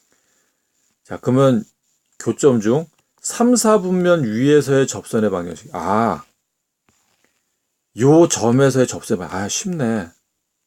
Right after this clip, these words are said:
쉽네. 그럼 요 점이 이거잖아. 그러면은 원은 X제곱 더하기 Y제곱은, 아, 반지름 얼마였지? 아, 반지름 까먹었다. 반지름, 아, 오구나, 오. 오.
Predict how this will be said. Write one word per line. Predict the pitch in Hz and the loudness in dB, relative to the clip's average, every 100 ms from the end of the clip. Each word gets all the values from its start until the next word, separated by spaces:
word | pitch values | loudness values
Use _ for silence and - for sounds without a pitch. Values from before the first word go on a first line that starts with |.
| _ _ _ | _ _ _
쉽네. | - 107 90 | -16 -12 -10
그럼 | - 127 | -6 0
요 | 123 | 2
점이 | 151 151 | 4 2
이거잖아. | 110 117 107 87 90 85 | 0 0 -2 -2 -4 -6
그러면은 | - 110 113 113 87 _ _ _ _ _ | -6 -2 0 0 -4 _ _ _ _ _
원은 | 98 120 135 139 117 76 - _ _ _ _ _ _ _ | 2 2 4 2 0 -4 -16 _ _ _ _ _ _ _
X제곱 | 107 101 147 123 127 117 113 - | -4 -4 -6 0 0 2 -2 -4
더하기 | 95 101 104 110 | 0 0 2 0
Y제곱은, | 92 92 98 104 - 90 95 98 92 82 _ _ _ - | 0 2 2 0 -4 -4 -4 -2 -6 -8 _ _ _ -20
아, | 95 | -18
반지름 | - 95 113 95 | -14 -6 -2 -2
얼마였지? | 82 80 - 76 _ _ _ _ _ _ _ _ | -2 -8 -12 -18 _ _ _ _ _ _ _ _
아, | - - | -20 -18
반지름 | 90 - | -16 -10
까먹었다. | 131 143 107 - - _ _ _ _ _ _ _ _ _ _ _ | -8 -6 -8 -14 -20 _ _ _ _ _ _ _ _ _ _ _
반지름, | 107 92 - | -18 -12 -10
아, | 80 | -6
오구나, | 90 101 120 113 | -4 -2 0 0
오. | 85 80 - _ _ _ _ _ - - _ - | 0 -6 -12 _ _ _ _ _ -20 -20 _ -10
오. | 98 101 87 | -4 -2 -2